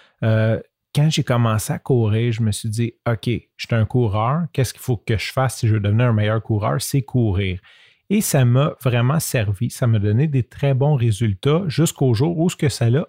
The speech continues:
arrêté. Pourquoi ? Parce que, ben, je m'étirais pas, je faisais pas d'échauffement, je faisais pas d'exercice complémentaire.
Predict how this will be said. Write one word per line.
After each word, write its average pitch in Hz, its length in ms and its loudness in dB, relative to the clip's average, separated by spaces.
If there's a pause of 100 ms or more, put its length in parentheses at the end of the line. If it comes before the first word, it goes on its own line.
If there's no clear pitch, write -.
(140)
arrêté. 120 680 -2
Pourquoi ? 160 500 0 (400)
Parce - 240 -2
que, 131 180 2
ben, 107 240 2
je 90 100 0
m'étirais 113 380 -2
pas, 104 240 -2
je - 80 -8
faisais 104 220 -2
pas 110 120 0
d'échauffement, 110 600 0
je 98 100 -4
faisais 98 240 -2
pas 110 140 -2
d'exercice 104 540 -2
complémentaire. 110 920 0